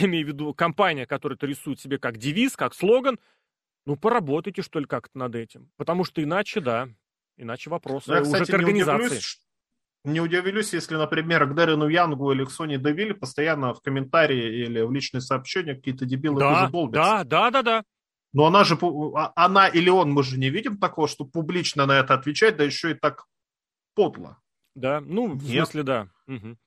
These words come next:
Speaker 1: Тоже да,
Speaker 2: Они в
Speaker 1: абсолютно
Speaker 2: этом не
Speaker 1: точно.
Speaker 2: запятнятся, это их дело абсолютное. Ну т-, ой, ребята,
Speaker 1: Но это
Speaker 2: так
Speaker 1: вопрос,
Speaker 2: мне жалко
Speaker 1: вопрос,
Speaker 2: людей
Speaker 1: опять же,
Speaker 2: некоторых.
Speaker 1: <laughs> об организации и об отношении к своим ресурсам. Потому что всем нужно оказывать, ну, как сказать, и поддержку, и помощь, и обеспечивать.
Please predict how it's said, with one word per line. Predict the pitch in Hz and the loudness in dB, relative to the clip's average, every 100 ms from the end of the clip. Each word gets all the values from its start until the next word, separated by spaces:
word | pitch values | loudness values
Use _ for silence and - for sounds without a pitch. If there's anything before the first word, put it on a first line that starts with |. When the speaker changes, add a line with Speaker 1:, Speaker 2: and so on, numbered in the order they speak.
| _ | _
Speaker 1:
Тоже | 156 196 190 | 0 0 0
да, | 156 170 147 | 0 -2 -2
Speaker 2:
Они | 139 131 180 | 0 2 4
в | 220 | 4
Speaker 1:
абсолютно | |
Speaker 2:
этом | 226 202 | 4 4
не | 190 | 2
Speaker 1:
точно. | 160 | 2
Speaker 2:
запятнятся, | 196 226 180 135 160 | 2 0 -2 -4 -4
это | 160 170 143 _ | -2 -4 -6 _
их | 196 214 156 | -2 -2 -2
дело | 147 233 196 | 2 4 8
абсолютное. | 143 139 175 185 185 - 101 - _ _ _ _ - | 6 4 0 0 -4 -8 -12 -12 _ _ _ _ -2
Ну | 143 | 0
т-, | 156 - _ _ - - - - - - _ _ _ _ | -2 -10 _ _ -20 -20 -20 -20 -20 -20 _ _ _ _
ой, | 151 180 | -4 -2
ребята, | 160 135 127 160 156 - 131 131 131 | -2 -6 -2 2 2 2 -2 -2 2
Speaker 1:
Но | 240 | 2
это | - | 4
Speaker 2:
так | 196 | 4
Speaker 1:
вопрос, | 247 262 269 | 4 2 0
Speaker 2:
мне | 175 | 2
жалко | 160 | 2
Speaker 1:
вопрос, | 226 269 254 | 4 2 2
Speaker 2:
людей | 247 127 | 2 4
Speaker 1:
опять | 139 131 | 2 0
же, | |
Speaker 2:
некоторых. | 160 165 - - 156 135 - - - | 2 2 2 0 0 0 -8 -10 -10
Speaker 1:
<laughs> | - - - | -10 -8 4
об | 214 190 | 4 6
организации | 202 170 208 208 170 277 294 - 175 | 2 2 2 2 2 2 2 -2 -6
и | 160 | -2
об | 220 220 196 | 2 4 4
отношении | 196 202 - 254 247 | 2 0 -2 -4 -2
к | 208 | -4
своим | 165 190 180 | 0 2 2
ресурсам. | 190 - 196 131 107 - _ _ - | 0 -2 -2 -4 -14 -18 _ _ -4
Потому | 147 202 220 | 0 2 2
что | - 214 | 2 0
всем | - 233 262 | 0 -2 2
нужно | 214 202 196 190 | 2 2 2 2
оказывать, | 170 233 196 185 180 - | 2 0 0 -2 -4 -2
ну, | |
как | 185 - | -4 -4
сказать, | - 185 | -2 -2
и | 170 | 0
поддержку, | 185 156 160 247 - 185 | 0 0 0 -2 -2 -8
и | |
помощь, | 139 240 247 - | 0 0 2 0
и | 165 | -2
обеспечивать. | 139 - - 247 - 220 | -2 -6 0 0 2 -2